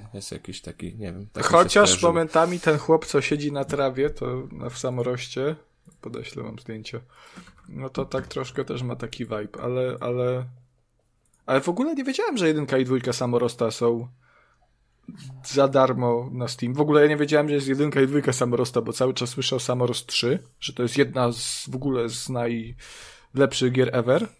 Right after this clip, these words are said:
Speaker 2: a o jedynce i dwójce nigdy nie słyszałem i tak troszkę zakładałem, że to jest takie
Speaker 1: Jedynka chyba jest na, na piętnaście czy dwanaście, dwadzieścia minut, bardzo to, to krótkie są te obie pierwsze części.
Speaker 2: No to ciekawe, to sobie to muszę wpisać.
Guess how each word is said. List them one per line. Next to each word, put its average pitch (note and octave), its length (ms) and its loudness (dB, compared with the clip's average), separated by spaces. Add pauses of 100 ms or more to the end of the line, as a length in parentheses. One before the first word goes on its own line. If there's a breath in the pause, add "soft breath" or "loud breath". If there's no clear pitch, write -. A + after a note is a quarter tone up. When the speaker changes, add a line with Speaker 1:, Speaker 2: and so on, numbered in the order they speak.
(220)
Speaker 2:
a A#2+ 160 -2 (240)
o C3+ 140 -4
jedynce C3+ 380 -2
i C3+ 40 2
dwójce C#3 240 -4
nigdy C3 200 -6
nie C3 80 -6
słyszałem A2+ 480 -2
i A2 40 -12
tak A2 140 -6
troszkę B2 320 -6
zakładałem, A#2 520 -4
że - 100 -10
to - 120 -6
jest A#2 120 -6
takie B3+ 120 0
Speaker 1:
Jedynka E3+ 400 2
chyba C#3 280 2
jest A#2+ 220 6
na, A2+ 300 2
na G#2 120 0
piętnaście G#2 520 -4
czy - 120 -8
dwanaście, F#2+ 480 -6
dwadzieścia G2+ 600 -2
minut, G#2+ 360 -2
bardzo G2+ 360 -2
to, E2+ 160 -12
to E2 140 -16
krótkie - 380 -14
są E2 220 -10
te - 160 -10
obie F#2 260 -8
pierwsze - 380 -10
części. - 500 -14
Speaker 2:
No B3 160 -12
to - 160 -20
ciekawe, - 440 -8
to - 120 -16
sobie G2+ 280 -8
to A2 160 -10
muszę A2 280 -8
wpisać. - 640 -12